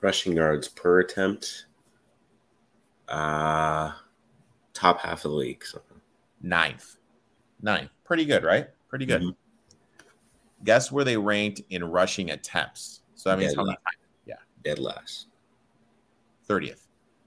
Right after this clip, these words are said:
Speaker 2: That just shows you how clueless Urban Meyer was. You know, they kept Cam Robinson, which was great. They signed Brandon Serra from the Commanders. God only knows if he's gonna be able to stay healthy. Uh, they did lose Lindor, who's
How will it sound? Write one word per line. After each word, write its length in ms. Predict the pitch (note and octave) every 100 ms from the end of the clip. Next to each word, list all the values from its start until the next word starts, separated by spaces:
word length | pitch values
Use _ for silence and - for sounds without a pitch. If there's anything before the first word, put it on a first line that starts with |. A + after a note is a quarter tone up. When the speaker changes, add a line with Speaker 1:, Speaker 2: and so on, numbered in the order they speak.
| _ _ - -
Speaker 2:
That 140 | A2
just 180 | C#3 C3+
shows 180 | D3 C3
you 60 |
how 60 | G2+
clueless 480 | - - A2 F#2 -
Urban 240 | F2 D#2+
Meyer 340 | E2 F2 F2 F2+
was. 380 | F2 F2 E2 - _ _ _ -
You 80 | G2
know, 80 |
they 100 | G2
kept 340 | F#2+ A#2 G#2+ -
Cam 240 | A2 G2+
Robinson, 600 | F#2 F2+ F#2 - F#2+ F2
which 180 | E2 -
was 100 | E2
great. 560 | D2 E2 E2+ E2+ E2+ _ _ _ _
They 100 | -
signed 400 | E2+ G2 F2+ F#2 E2 _
Brandon 340 | F#2 F#2 F2+
Serra 440 | E2+ - E2 F2 E2+
from 240 | - E2
the 60 | E2
Commanders. 640 | - D#2+ D2+ D#2 D#2+ D2+
God 240 | - E2 E2+
only 180 | E2+ E2+
knows 240 | E2 D#2+
if 100 | D2+
he's 160 | D#2+ D2
gonna 160 | D#2
be 160 | C#2+ D#2
able 160 | D2+
to 60 | D#2
stay 200 | - D#2
healthy. 580 | D2 C#2 C#2 C#2 C2 C2 _ _ _ _ _
Uh, 560 | F2+ E2+ D#2+ D2+ D2 C2+ _ -
they 280 | F2 D2 _
did 580 | F#2+ G2 G#2 G#2+ A2 - -
lose 460 | E2 F2+ F#2 F#2
Lindor, 640 | D#2 D#2+ C#2+ D2+ E2+ F2 F2
who's 180 | E2